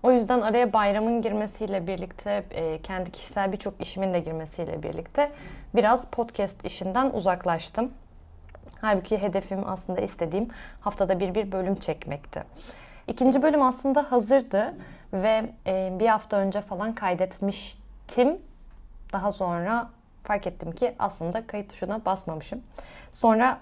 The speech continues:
e, zor geldi ve bir türlü yeniden başına oturamadım. Ama bugün nedense, e, yeniden motive hissediyorum ve kayıda başladım. Eğer ilk bölümü dinlemediysen, ilk bölümde insanın kabul edemediği bir gölge tarafı olduğundan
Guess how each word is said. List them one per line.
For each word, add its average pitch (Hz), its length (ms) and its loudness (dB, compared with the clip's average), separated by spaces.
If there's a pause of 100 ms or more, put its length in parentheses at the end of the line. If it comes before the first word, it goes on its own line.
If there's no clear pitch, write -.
e, 175 240 -2
zor 196 240 8
geldi 180 540 0 (320)
ve 190 300 4
bir 202 160 -2
türlü 180 220 -4
yeniden 190 520 0
başına 190 300 -2
oturamadım. 190 560 -4
Ama 202 220 0
bugün 202 280 -2
nedense, 190 580 -2 (640)
e, 170 60 -2
yeniden 180 500 0
motive 185 340 0
hissediyorum 175 640 -2
ve 208 200 2 (200)
kayıda 185 440 0 (320)
başladım. 175 420 0 (220)
Eğer 254 260 2
ilk 277 220 -2
bölümü 240 280 4
dinlemediysen, 247 920 0
ilk 254 220 -4
bölümde 208 500 0 (360)
insanın 208 540 0
kabul 202 340 0
edemediği 190 520 2
bir 202 120 -8
gölge 180 300 0
tarafı 180 400 -4
olduğundan 151 680 -4